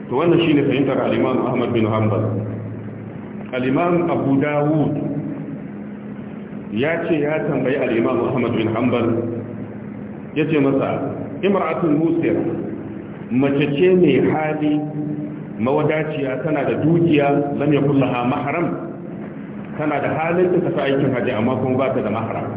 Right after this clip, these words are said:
Hal yajibu alaiha al-hajj? Shin aikin haji ya wajaba a kanta?" Al-Imam Abu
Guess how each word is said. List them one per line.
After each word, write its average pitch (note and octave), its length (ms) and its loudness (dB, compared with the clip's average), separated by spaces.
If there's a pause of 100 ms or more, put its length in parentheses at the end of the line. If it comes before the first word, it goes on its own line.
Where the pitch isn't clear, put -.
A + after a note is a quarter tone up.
(200)
Hal C#3+ 140 -2
yajibu C3+ 340 2
alaiha C3+ 300 0
al-hajj? D3+ 220 -2 (1080)
Shin - 480 2
aikin C#3 320 2
haji C3+ 180 2
ya C3+ 140 4
wajaba C3+ 320 2
a C3+ 80 0
kanta?" D#3+ 280 2 (520)
Al-Imam C3+ 400 0
Abu A#2 160 -2